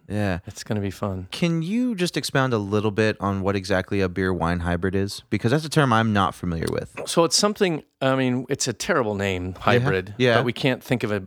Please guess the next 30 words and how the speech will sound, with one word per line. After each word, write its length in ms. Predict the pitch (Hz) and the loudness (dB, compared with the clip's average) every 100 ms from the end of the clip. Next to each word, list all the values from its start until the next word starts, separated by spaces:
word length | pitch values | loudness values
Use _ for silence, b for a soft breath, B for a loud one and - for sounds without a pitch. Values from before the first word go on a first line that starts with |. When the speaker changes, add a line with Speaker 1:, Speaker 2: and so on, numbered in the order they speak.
| - | -6
Speaker 2:
a 120 | 107 | -6
better 260 | 98 107 101 | 0 0 2
one. 300 | 95 95 95 B B B B B B B - | 2 0 -4 B B B B B B B 0
So 280 | - 190 170 | 4 4 4
it, 200 | 165 - | 0 0
it's, 220 | 160 - | -2 -2
it's 180 | 147 - | -4 0
obviously 520 | 147 156 151 - 139 | 2 2 0 0 0
incorporating, 880 | 131 120 143 135 131 117 113 110 107 - - | 0 -2 -2 -2 0 0 0 0 -2 -8 -10
uh, 280 | 113 104 101 | -4 -2 -4
grapes 560 | 90 113 117 - - - | -2 -2 0 -2 -6 -6
or 380 | 123 104 101 95 | -4 -2 -2 -4
grape 340 | 90 110 101 | -4 -4 -4
juice 540 | - 127 123 - - - _ _ _ _ _ _ - | 0 0 0 -2 -8 -10 _ _ _ _ _ _ -2
into, 640 | 123 113 - 117 110 107 - | -2 0 -2 0 0 -2 -4
uh, 360 | 110 98 101 | -2 0 -2
obviously, 560 | - 107 107 107 101 113 | -4 -6 -6 -8 -8 -8
uh, 80 | 110 | -8
we 160 | 120 | -6
call 180 | 110 120 107 | -4 0 0
'em 40 | |
hybrid 320 | 104 107 101 | 2 0 0
'cause 160 | 104 95 | -6 -8
it's 160 | 98 | -6
a 60 | 107 | -6
wine 400 | 95 92 95 98 | -2 -2 -2 -2
beer 320 | 92 92 95 | -4 -6 -8
type 240 | - 95 98 | -6 -8 -2
hybrid. 400 | 123 117 95 90 | 0 0 -2 -4
Speaker 1:
Mm-hmm. 320 | 101 101 98 | -4 -4 -6